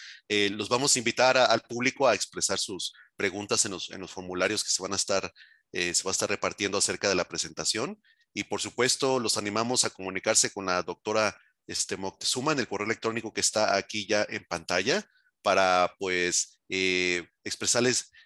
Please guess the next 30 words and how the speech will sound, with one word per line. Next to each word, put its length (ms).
eh, 160
eh, 120
su 140
interés 500
en, 200
en 100
realizar 400
proyectos 520
con, 180
con 160
la 100
doctora 680
o 100
estancias 960
o 380
veranos 640
o, 320
o 60
básicamente 480
lo, 80
eh, 520
eh, 80
cualquier 280
cosa 200
que 100
quieran 200
trabajar 380
con 100
la 80
doctora. 460